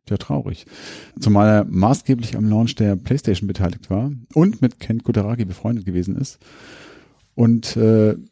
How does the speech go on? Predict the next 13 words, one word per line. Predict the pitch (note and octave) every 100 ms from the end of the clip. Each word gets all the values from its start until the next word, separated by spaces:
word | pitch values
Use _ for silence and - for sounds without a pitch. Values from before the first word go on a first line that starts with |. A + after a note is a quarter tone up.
| _ -
damals | A2 B2 A#2+
auch | A#2 G#2+
an | G#2+
der | A2+
Entwicklung | G2+ B2 - A#2+ A2+
vom | A#2 A2
Lynx | G#2 B2 E3+ - -
und | A#2+ A#2
der | A2+
Dreamcast | B2 F3 A2 E2
beteiligt | D#2+ - E2 -
gewesen | - F2 E2+ F2+
ist | C3 C#3